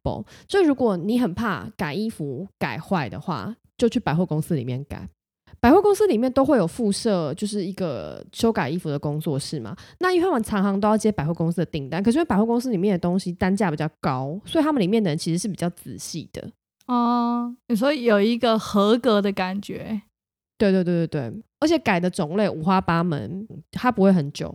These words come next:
Speaker 1: 通常都非常快。因为像在百-，百货公司买衣服、裤子通常都当天就能拿。
Speaker 2: 对，我每次都觉得好神奇哦，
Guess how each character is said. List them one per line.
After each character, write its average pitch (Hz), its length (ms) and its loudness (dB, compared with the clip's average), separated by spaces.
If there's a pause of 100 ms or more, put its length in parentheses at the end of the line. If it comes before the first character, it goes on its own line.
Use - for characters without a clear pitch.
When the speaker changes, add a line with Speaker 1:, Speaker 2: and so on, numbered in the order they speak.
(100)
Speaker 1:
通 226 140 0
常 190 100 0
都 170 80 -2
非 196 160 2
常 156 180 2
快。 143 280 -4 (280)
因 370 60 0
为 403 60 6
像 381 160 2
在 339 80 4
百-， - 180 0
百 202 120 0
货 240 80 6
公 285 120 2
司 277 100 -6
买 196 140 2
衣 190 120 0
服、 175 260 -4 (220)
裤 262 180 2
子 208 80 -2
通 208 140 2
常 190 120 4
都 202 80 4
当 185 200 0
天 180 120 2
就 175 120 0
能 143 160 -4
拿。 - 180 -12 (640)
Speaker 2:
对， 220 340 4
我 190 160 0
每 240 180 2
次 202 100 -2
都 285 120 2
觉 233 240 2
得 - 100 -6
好 190 140 -2
神 196 240 0
奇 - 400 -6
哦， 214 160 -8